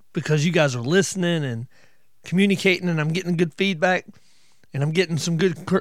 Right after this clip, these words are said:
constructive criticism, um, which I need. I need that stuff. So I wanna say that if you would email under the cloud podcast at gmail dot com. I have it on Facebook,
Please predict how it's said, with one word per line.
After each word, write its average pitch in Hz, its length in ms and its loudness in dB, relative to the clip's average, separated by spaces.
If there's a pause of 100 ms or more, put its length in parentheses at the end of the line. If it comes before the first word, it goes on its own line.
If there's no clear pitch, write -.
(100)
constructive 160 520 -2
criticism, 196 680 2 (640)
um, 113 340 -4
which 147 160 0
I 180 80 4
need. 202 400 2
I 110 80 -2
need 185 240 2
that 123 220 -4
stuff. - 240 -8
So 190 260 2 (320)
I 143 80 0
wanna 196 220 4
say 202 260 4
that 165 260 2
if 160 120 -6
you 170 80 0
would 214 360 2
email 214 540 2 (460)
under 208 320 4
the 165 100 -2
cloud 170 320 2
podcast 151 680 0 (180)
at 117 200 -2 (140)
gmail 143 680 2
dot 131 240 0
com. 170 320 -4 (800)
I 151 120 2
have 202 400 2
it 185 200 2
on 160 360 2
Facebook, 156 640 0